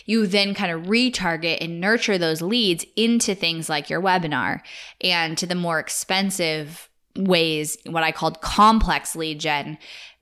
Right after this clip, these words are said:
because of the ad cost, because of the increased ad cost. So it's shifting the way that you look at your marketing. Now, when I talked about this, this was only if you're struggling with your cost. If you're still getting five, six,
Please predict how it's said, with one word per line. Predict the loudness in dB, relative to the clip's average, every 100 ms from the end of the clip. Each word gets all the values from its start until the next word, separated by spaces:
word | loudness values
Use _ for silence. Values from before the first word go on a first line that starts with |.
| -6
because | 0 2 2 2
of | 0 0
the | 4
ad | 4 4
cost, | 0 -4 -2
because | -2 -2
of | -2
the | -2 -4
increased | -6 -6 0
ad | 0 0
cost. | 0 -2 -2
So |
it's | -4 -2
shifting | 0 0 0 -2
the | -2
way | -2 -2
that | -2 -4
you | -6
look | -2 -2 -4
at | -6
your | -6
marketing. | -2 -2 0 2 2 0 -4 -16 -18 -2
Now, | 2 2 0
when | -2
I | -4
talked | -2 -2 -2
about | -2 -2
this, | -2 -6
this | -8
was | -6 -2
only | -2 0 -2 -2
if | -4 -6
you're | -8
struggling | -4 -2 0 -2 -4
with | -6
your | -6
cost. | 0 0 0 -4
If | 0
you're | 0
still | 2 0
getting | 2 0 2 0
five, | -2 2 4 4 2 0
six, | -2 -2 -2 -4 -8